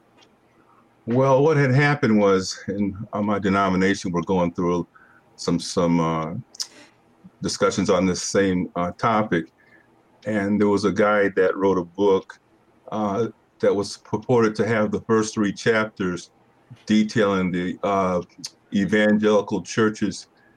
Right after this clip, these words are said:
interaction with, uh, the homosexual community, uh, in the history of our country. Uh, and, uh, as I was reading that, I said, "Wait a minute,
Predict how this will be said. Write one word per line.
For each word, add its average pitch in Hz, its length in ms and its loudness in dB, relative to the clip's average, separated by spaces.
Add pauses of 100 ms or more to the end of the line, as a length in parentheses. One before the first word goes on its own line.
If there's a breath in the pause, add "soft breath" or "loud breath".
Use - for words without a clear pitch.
(180 soft breath)
interaction 98 920 0
with, 85 520 -4
uh, 90 260 -6 (100)
the 95 100 0
homosexual 95 600 -2
community, 87 680 -2 (560 soft breath)
uh, 90 240 -4
in 95 100 -2
the 87 60 -2
history 98 280 0
of 87 80 -2
our 85 120 2
country. 87 520 -4 (640)
Uh, 87 420 -2 (440)
and, 95 460 0
uh, 95 280 0 (320)
as 123 200 2
I 117 120 4
was 113 240 2
reading 131 420 2
that, 95 260 2
I 104 60 -6
said, 101 160 -10
"Wait 131 220 0
a 110 60 4
minute, 90 280 0